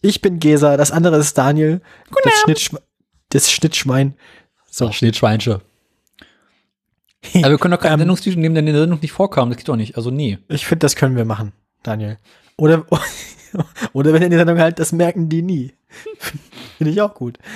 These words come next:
Speaker 1: Ähm,
Speaker 2: Irgendwas mit Hitler.
Speaker 1: ich, um, um das noch mal auch in dem Teil der Sendung, den wir veröffentlichen, zu sagen, uns ist bewusst, dass der Sendungstitel der letzten Woche ein bisschen,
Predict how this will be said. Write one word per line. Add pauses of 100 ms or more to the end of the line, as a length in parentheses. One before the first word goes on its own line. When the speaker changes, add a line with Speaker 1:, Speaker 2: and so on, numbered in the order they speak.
(400)
Speaker 1:
Ähm, (1120)
Speaker 2:
Irgendwas
mit
Hitler. (480)
Speaker 1:
ich, (1400)
um,
um
das
noch
mal
auch
in
dem
Teil
der
Sendung,
den
wir
veröffentlichen,
zu
sagen, (340)
uns
ist
bewusst,
dass
der
Sendungstitel
der
letzten
Woche
ein
bisschen,